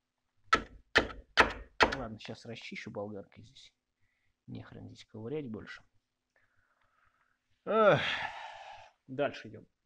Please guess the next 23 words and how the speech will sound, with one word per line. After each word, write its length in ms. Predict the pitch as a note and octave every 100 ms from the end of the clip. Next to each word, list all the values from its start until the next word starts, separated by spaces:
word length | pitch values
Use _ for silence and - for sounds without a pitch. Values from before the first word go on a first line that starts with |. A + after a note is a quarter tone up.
| _ _ _ _ _ _ _ _ _ _ _ _ _ _ _ _ _ _ _ _ _ _ _ - _ _ _ _ _ _
Здесь 420 | - D#3+ D3+ D3+ C#3
вот 140 | C3+ -
безобидно 720 | C#3+ C#3 C#3 C3+ C#3+ G#3+ G3
более-менее 600 | F3+ F3+ E3+ E3+ D#3+ D3
такие 320 | - - C#3+
двери. 340 | C3+ C#3 C#3 B2
Но 140 | C#3
вот 120 | C3+
все 180 | - -
равно 200 | D3 B2
вот 120 | A#2
эти 160 | A#2+ C3
места, 320 | C3+ - G#3+
где 220 | F3 C#3+
были 440 | A#2+ - C#3 C3 C3
сколы, 460 | - - G3 D3 - _ - - _ _ -
они 220 | B2+ F3
себя 360 | - D3+ D#3+ D#3+ _ -
проявили. 580 | D3+ D3+ D#3 B2 A2+ - _ _ _ _ _ _ _ _ _ _ _
Также 280 | C#3+ B2+ A#2
попутно 460 | B2+ C3+ D3 D3 C3
здесь 220 | C3 -
вот 140 | A#2